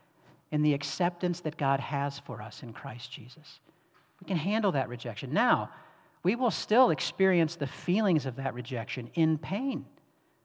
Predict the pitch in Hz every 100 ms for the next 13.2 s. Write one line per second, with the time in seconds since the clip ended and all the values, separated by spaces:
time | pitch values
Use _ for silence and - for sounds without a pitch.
0 | _ 202 233 - 247 233 233 196 214 202
1 | - - 247 240 180 - 262 254 180 196
2 | 170 - - 247 233 190 180 196 214 196
3 | 202 190 165 147 160 156 113 - - _
4 | _ _ _ _ 147 196 196 202 202 -
5 | _ _ _ _ _ 151 143 139 - 135
6 | 131 113 104 - _ _ _ _ _ _
7 | _ _ _ _ _ _ 165 160 165 190
8 | 220 202 190 165 175 151 139 123 147 190
9 | 165 110 - - 131 165 196 202 185 165
10 | - - 226 208 170 156 - _ _ _
11 | _ _ _ _ - 208 196 190 180 175
12 | 208 151 - - _ _ 165 - 202 196
13 | 196 165